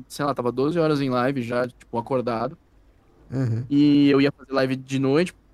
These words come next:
Speaker 1: porque era, tipo assim, tinha três dias, eu acho. Tinha três, tinha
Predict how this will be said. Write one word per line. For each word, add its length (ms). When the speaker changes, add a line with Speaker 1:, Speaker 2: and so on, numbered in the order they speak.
Speaker 1:
porque 220
era, 180
tipo 140
assim, 240
tinha 160
três 300
dias, 480
eu 100
acho. 240
Tinha 140
três, 240
tinha 180